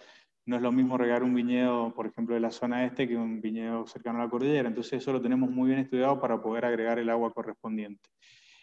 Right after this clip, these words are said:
Eh, y en términos de bodega, eh, nosotros hemos implementado un, un plan de acción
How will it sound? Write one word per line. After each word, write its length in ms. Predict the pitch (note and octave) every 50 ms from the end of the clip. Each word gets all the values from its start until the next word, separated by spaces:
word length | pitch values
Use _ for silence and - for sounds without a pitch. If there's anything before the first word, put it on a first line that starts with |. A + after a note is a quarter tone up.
| _ _ -
Eh, 320 | A2+ A2 G#2 G#2 G#2+ - -
y 160 | C#3 C#3+ C#3
en 120 | C3+ C3+
términos 380 | C3 D#3 D#3 E3 E3 E3 D#3+ D#3
de 60 | D#3
bodega, 640 | C#3+ C#3 C#3 D3+ E3+ F3+ E3+ E3+ E3+ F#3 G3+ G3+ F3+ - - - _ _ _ _ _
eh, 320 | A#2+ A#2 A2+ A2+ A2 A2 A2
nosotros 400 | A2 G#2+ - B2+ A#2 B2 B2 B2
hemos 180 | B2 B2 B2
implementado 840 | B2+ B2 A#2 B2 A#2+ A#2+ A#2 A#2 A2+ - B2+ B2+ B2+ B2 A#2+ A#2+ A#2
un, 560 | A#2 A#2+ - A#2 A#2 A#2 A#2 A2 G#2+ G#2+ A2 _ _ _ _ _ - _ _ _ _ _ _
un 800 | - B2 A#2+ A#2+ A#2+ A#2 A#2 A2+ A2+ A2 G#2+ G#2+ A2 A2 A#2 - _ _ _
plan 240 | B2+ B2+ B2+ C3 B2
de 80 | B2
acción 640 | A#2 A#2 - - - C3 C3 C3 C3+ C3 - - -